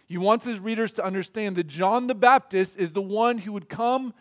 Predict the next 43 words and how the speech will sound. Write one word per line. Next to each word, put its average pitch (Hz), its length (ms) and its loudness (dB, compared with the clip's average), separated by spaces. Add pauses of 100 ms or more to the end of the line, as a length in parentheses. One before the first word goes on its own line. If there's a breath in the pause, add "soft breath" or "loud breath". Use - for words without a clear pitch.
(240 soft breath)
and 170 120 -12
prepare 226 480 2
the 233 100 0
way 196 220 6
for 190 160 -10
the 175 80 -8
Messiah. 165 540 -2 (420 soft breath)
He's 214 300 -2
the 214 160 6
forerunner 208 1000 2
of 175 200 0
the 185 80 0
Messiah 190 500 2
that 185 100 -2
was 165 160 -4
prophesied 190 640 -2
about 165 220 2
in 156 60 -8
the 143 60 -4
Old 135 200 -6
Testament. 143 500 -8 (500)
And 156 120 -8
Luke 226 160 -4
makes 240 220 -4
this 180 180 -2
very 208 520 -2
clear 185 500 -4
in 180 120 -8
the 175 80 -8
language 180 400 -4
of 156 80 -6
verses 156 320 -10
sixteen - 460 -14
and 139 140 -12
seventeen. 117 500 -12 (400 soft breath)
Now 139 80 -12
let's 170 160 -6
go 240 100 -4
back 214 260 0
to 202 100 -6
verse 175 320 -4
thirteen 151 580 -6
here, 127 380 -10